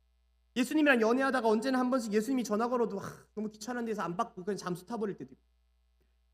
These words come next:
예수님 문 앞에 찾아오셔서 문을 두드리면서 "야, 순종해라, 순종해라, 헌신해라, 헌신해라" 소리를 지어도 예수님한테 살짝 문 살짝 연 다음에 "오늘은 몸이 안 좋으니까 좀 돌아가 줄래?"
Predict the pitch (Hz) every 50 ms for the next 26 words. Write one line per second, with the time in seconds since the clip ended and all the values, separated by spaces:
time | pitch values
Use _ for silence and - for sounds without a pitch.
0 | _ _ 240 262 247 311 302 311 294 226 247 269 285 285 285 294 285 277 285 277
1 | 285 247 277 269 240 240 285 294 294 226 269 233 285 277 269 269 233 233 254 269
2 | 269 254 - - 302 269 302 311 294 285 269 269 - 294 277 277 302 294 277 269
3 | 254 277 311 320 269 311 311 294 277 262 277 294 254 311 302 294 254 262 240 247
4 | - - - - - 359 359 320 302 247 - 277 277 226 247 233 - - _ _
5 | _ - 247 233 247 285 269 262 247 262 269 240 - - 254 262 - - 269 233
6 | 208 202 190 190 208 226 220 - 254 240 247 214 180 160 190 208 208 202 196 180
7 | 185 - _ _ _ - 220 233 233 214 214 180 175 196 226 240 208 175 175 170
8 | 202 202 185 185 - 175 160 - 190 220 220 190 160 147 151 151 156 190